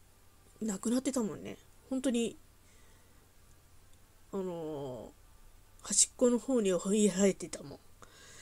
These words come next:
ん。で、ちょっと聞いてみようかなと思ったんだけど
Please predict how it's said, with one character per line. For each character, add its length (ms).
ん。 40
で、 100
ち 80
ょ 60
っ 20
と 80
聞 240
い 80
て 80
み 100
よ 120
う 20
か 140
な 180
と 120
思 100
っ 20
た 120
ん 80
だ 80
け 120
ど 400